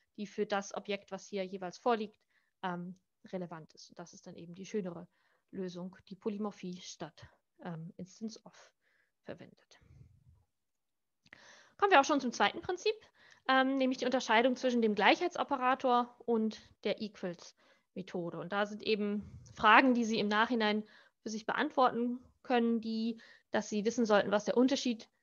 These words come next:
zwischen diesem Gleichheitsoperator und dem Equals eben ist. Die Frage, ob man alles mit dem Gleichheitsoperator vergleichen kann und wo man Equals, ähm,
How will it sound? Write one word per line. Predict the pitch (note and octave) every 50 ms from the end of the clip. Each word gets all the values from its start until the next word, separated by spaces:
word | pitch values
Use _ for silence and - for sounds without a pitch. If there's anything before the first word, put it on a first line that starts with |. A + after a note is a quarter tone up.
| _ _
zwischen | _ - A#3+ A3+ A#3 A3+
diesem | G#3 G#3 G#3 G#3+
Gleichheitsoperator | G#3 G3+ G3 G3 G#3 G3 - - - G3+ G3 G3 G3 G3 G3+
und | G3 F#3+
dem | F#3+ G#3
Equals | A3 G#3+ - - F3+ -
eben | - - F3+ F#3
ist. | - - E4 G#4 - - - _ - - - - _ _ _
Die | -
Frage, | - - G3+ G3+ G3+
ob | G3+ -
man | G3 D#3+ -
alles | - F#3+ A#3+ D4+ E4+ -
mit | D4+ A3+
dem | C4 B3
Gleichheitsoperator | A#3 A#3 A3+ A3+ A3+ G#3+ - G#3 - G#3+ G3+ G3+ G3+ G3+ G3
vergleichen | - - G3 F3+ F#3 G3+ C4+ D4+ E4+ D4+
kann | - C#4 B3 A#3+
und | A3 G#3+ -
wo | - G3+
man | G3+ G3+ F#3+ F#3 F#3+ F#3 - -
Equals, | - G#3 F3+ - - F#3 E3 - - - - - -
ähm, | F3+ D#3+ E3 E3